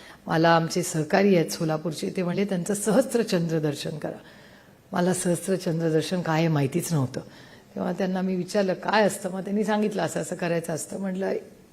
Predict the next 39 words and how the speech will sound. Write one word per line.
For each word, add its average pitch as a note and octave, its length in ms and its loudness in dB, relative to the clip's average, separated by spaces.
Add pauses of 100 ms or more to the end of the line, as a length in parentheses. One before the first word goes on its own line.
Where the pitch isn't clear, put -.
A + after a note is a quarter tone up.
"तुमचं F#3 260 0
हे F3+ 140 2
प्रेम G3+ 320 4
आहे, F#3+ 160 4
तुम्ही F#3 160 0
सुचवलंय, F#3+ 520 -2 (600)
पण A3 260 6 (200)
माझी G3 300 6
या C4+ 100 12
सगळ्या A3+ 340 6
गोष्टींवर A3+ 500 4
श्रद्धा E3 420 0
आहे, D#3 220 2
पण F#3+ 440 -4 (120)
मला F#3+ 240 0
असं A3 180 0
वाटतं A3+ 220 2
त्याच्या A#3 240 2
पुढे A3+ 320 8
जाऊन G#3+ 220 6
आपल्याला F3 340 0
काही E3+ 160 -2
करता E3 340 -4
येईल C#3+ 160 -4
का?" - 140 -8 (640)
तर - 60 -2
आदरणीय A3 320 10
पवार G#3 300 8
साहेबांच्या G#3 400 2
नावाने F#3+ 400 2
आम्ही F#3+ 380 0
शरद G#3 300 2
पवार G#3 340 0
इन्स्पायर F3 500 -2
फेलोशिप E3 560 -4
सुरू D#3+ 220 -8
केली D3+ 260 -6
आहे, E3 100 -4
जी E3+ 120 -10